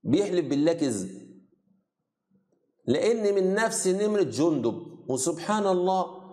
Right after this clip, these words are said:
يعني من نفس نمرة جندب. والسؤال بتاع جندب، سبحان الله يا إخوانا، لا إله إلا الله، ده إيه التوافق ده؟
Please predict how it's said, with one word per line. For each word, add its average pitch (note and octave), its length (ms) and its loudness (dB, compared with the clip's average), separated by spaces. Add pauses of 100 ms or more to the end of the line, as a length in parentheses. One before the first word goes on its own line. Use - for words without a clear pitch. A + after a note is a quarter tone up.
(280)
يعني C3+ 320 0
من D#3 160 2
نفس F#3 300 -2
نمرة F3+ 340 2
جندب. B2+ 580 -2 (920)
والسؤال F3 640 0
بتاع F#3 220 0
جندب، F#3+ 720 -2 (140)
سبحان C#3+ 800 -2
الله C3+ 420 0
يا B2+ 60 2
إخوانا، A#2+ 600 -4 (1000)
لا C3 340 0
إله C3 340 -2
إلا A2 240 -2
الله، G#2+ 240 -2
ده A#2+ 140 0
إيه F#3+ 60 2
التوافق D#3 600 -2
ده؟ G#2+ 300 -2